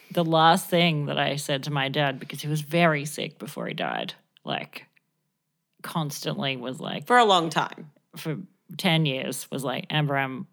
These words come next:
Speaker 1: I'm probably gonna die tomorrow." <laughs> Um, he was a little over the top with that stuff, but he was very sick. But the last thing <laughs> he said to me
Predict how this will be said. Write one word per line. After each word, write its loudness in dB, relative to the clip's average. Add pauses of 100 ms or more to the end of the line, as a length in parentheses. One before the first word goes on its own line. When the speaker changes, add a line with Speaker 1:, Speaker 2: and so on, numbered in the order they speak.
Speaker 1:
I'm -10
probably -8
gonna -8
die -10 (540)
tomorrow." -10 (420)
<laughs> -20 (960)
Um, -6 (100)
he 0
was -4 (1120)
a -2
little -2
over 0
the -6
top -4
with -8
that -6
stuff, -8
but -8
he -4
was 0
very 0
sick. -12 (500)
But -4
the -6
last 0
thing 2
<laughs> 0 (100)
he -6
said -6
to -10
me -8